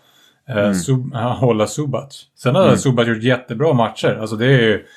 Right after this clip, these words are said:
Speaker 1: inget snack, men någonstans så är det, Ayton blir fruktansvärt effektiv när han får vara nära korgen sådär. Och när han får, det mesta han gör poäng på, det är rulla och fånga nära korgen. Lite
Speaker 2: Mm.
Speaker 1: offensiva returer och sånt.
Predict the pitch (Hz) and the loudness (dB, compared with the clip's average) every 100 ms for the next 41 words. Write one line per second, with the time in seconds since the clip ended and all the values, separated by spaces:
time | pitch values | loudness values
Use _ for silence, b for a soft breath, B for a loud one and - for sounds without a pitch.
0 | B B - 117 113 107 170 127 127 117 | B B -2 0 0 0 0 0 -2 0
1 | 131 151 139 120 113 117 110 107 104 b | 2 2 0 -2 0 0 4 4 2 b
2 | b b b _ 127 151 147 120 110 - | b b b _ 0 0 0 -2 -2 -8
3 | - 240 220 143 - 180 143 170 165 147 | -8 -2 -2 -2 -6 -4 -2 0 0 -2
4 | 143 139 120 120 113 123 113 110 107 135 | -2 -2 0 -2 -2 -2 0 0 -2 0
5 | 117 107 113 107 104 123 131 123 120 117 | 0 0 -2 -4 -2 -2 0 2 2 0
6 | 131 117 117 b b b - 98 - 143 | 2 0 0 b b b -16 -16 -10 -2
7 | 131 143 135 - 180 147 143 151 202 139 | 4 4 4 2 0 0 2 2 2 2
8 | 123 143 160 170 151 143 180 156 139 175 | 2 4 4 4 4 4 2 2 2 0
9 | 151 151 156 147 139 139 160 180 135 113 | 0 -2 0 2 2 2 0 2 0 0
10 | 139 143 143 143 156 113 139 143 135 131 | -4 -2 0 2 2 2 -2 -2 -4 -4
11 | 175 175 139 120 107 - | -6 -4 -6 -6 -12 -18